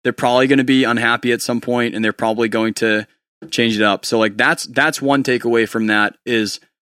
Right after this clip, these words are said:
is don't be the person that's a race to the bottom. Don't feel bad about being free or low rates to start. And that's not what I'm saying at all. I'm just saying you don't wanna live in that zone.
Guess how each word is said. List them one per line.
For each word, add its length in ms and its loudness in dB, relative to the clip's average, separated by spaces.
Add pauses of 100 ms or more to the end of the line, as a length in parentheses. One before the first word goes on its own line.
(120)
is 200 -4
don't 340 2
be 120 4
the 60 0
person 380 2
that's 140 -4
a 40 0
race 220 2
to 60 -18
the 100 0
bottom. 400 -2 (460)
Don't 260 2
feel 160 4
bad 260 0
about 280 0
being 200 0
free 280 2
or 100 2
low 200 2
rates 340 0
to 100 -8
start. 480 -2 (380)
And 120 -2
that's 240 0
not 160 0
what 120 0
I'm 80 -2
saying 320 0
at 80 2
all. 320 -2 (200)
I'm 120 -2
just 160 -2
saying 200 2
you 100 4
don't 140 4
wanna 180 4
live 340 2
in 80 0
that 240 0
zone. 440 -2